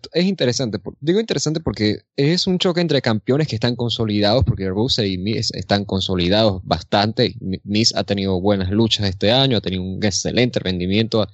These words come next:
se ha visto muy acompañado ahí con su esposa y como personaje ha crecido bastante, mientras que Rusev, pues, desde que terminó la Liga de Naciones está más fuerte que nunca. Bueno, tal vez no que nunca,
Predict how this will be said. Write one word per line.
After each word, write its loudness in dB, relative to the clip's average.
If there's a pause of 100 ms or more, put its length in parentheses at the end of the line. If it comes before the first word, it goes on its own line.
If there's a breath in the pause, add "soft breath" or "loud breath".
(200 soft breath)
se 0
ha 2
visto 0
muy 0
acompañado -2
ahí 2
con -12
su -8
esposa 2
y 2
como -2
personaje 0
ha 2
crecido 0
bastante, 0
mientras -4
que -4
Rusev, 0
pues, -2 (300 soft breath)
desde 0
que 0
terminó 0
la 2
Liga 2
de 0
Naciones -2
está -2
más -2
fuerte 0
que -2
nunca. 0
Bueno, 0
tal 2
vez 2
no 0
que 2
nunca, 0